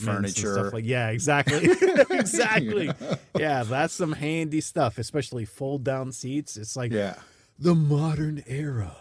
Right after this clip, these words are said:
Speaker 1: Wow.
Speaker 2: Yeah. Adrian has, his car is really small, and now I don't know what it is. I think it's like a Honda. It's like a, it, it's a small car. It's like a, a, a, a small car.
Speaker 1: Well, Honda, like, uh, the basic models are the Civic and the,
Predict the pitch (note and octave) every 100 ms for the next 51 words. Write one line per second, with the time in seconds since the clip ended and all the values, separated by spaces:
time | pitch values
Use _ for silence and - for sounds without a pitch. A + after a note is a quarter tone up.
0 | - C#3 C#3+ F3 E3+ C#3 - - C#2+ -
1 | - F#2 E2+ - - _ A#2+ F3+ E3+ D#3
2 | A2 G#2 G2 F#2+ - - G#3+ - C3 G#2+
3 | F#2+ F#2 F#2+ G#2+ C3 G2 - G2+ D2+ -
4 | - _ G#2 F#2+ F#2 F2+ E2+ A2 A2+ B2+
5 | G#2+ A2 G2+ F#2 F#2 F2 D2+ - F2+ A#2+
6 | A#2 A2 D#2+ - F#2+ F#2 F2+ F2 - _
7 | _ _ _ _ _ _ _ _ _ -
8 | - - - C3 - - - A2 G#2+ A#2+
9 | - B2 G#2+ F2+ D#2+ - - _ _ _
10 | - F#2 D2 - C#2+ - D#2+ - - _
11 | - - - - G#2 E2 A#1+ - - -
12 | G#2+ G#2+ A2 G#2 C3+ G#2+ F2 F2+ F#2 F#2
13 | F#2+ G#2+ G2 F#2 F2 G2+ C#3+ D3 A#2+ A#2+
14 | A2 G2+ G2+ G2+ F#2+ F2+ F2+ - A#2+ C3
15 | - G#2+ F#2 F2+ F#2 F2+ F2